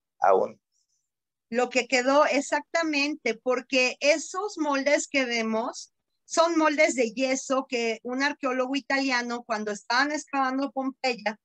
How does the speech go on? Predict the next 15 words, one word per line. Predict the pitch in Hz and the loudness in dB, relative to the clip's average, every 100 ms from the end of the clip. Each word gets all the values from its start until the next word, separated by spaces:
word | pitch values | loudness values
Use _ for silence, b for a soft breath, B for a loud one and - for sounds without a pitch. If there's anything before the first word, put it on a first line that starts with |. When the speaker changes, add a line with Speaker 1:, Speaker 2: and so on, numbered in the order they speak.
| _ b b | _ b b
Speaker 2:
se | - - 254 | -14 -4 0
da | 277 302 | 2 0
cuenta | 302 294 294 254 262 - - | 0 0 -2 0 0 -2 -4
que | |
las | 226 214 - | -2 -2 -4
personas | - 233 262 - 269 269 269 302 339 - _ | -8 -8 -6 -2 0 2 2 0 -2 -14 _
al | 214 214 220 | -2 0 0
morir, | 214 220 262 466 - _ _ _ _ _ b b _ - | 0 -2 -2 -4 -6 _ _ _ _ _ b b _ 0
bueno, | 311 427 233 185 | 0 2 -2 -4
pues | - 247 - | -6 -6 0
fueron | 277 320 | 2 2
sepultadas | 392 403 403 330 285 262 233 226 269 - _ _ _ _ | 0 -4 -4 -6 -2 0 2 2 2 -2 _ _ _ _
por | 269 262 | 0 0
mucho, | 269 294 330 320 320 311 302 302 302 294 285 | 2 -2 -4 -8 -2 2 2 2 2 2 0
eh, | 240 240 226 226 220 | -4 -4 -4 -2 -2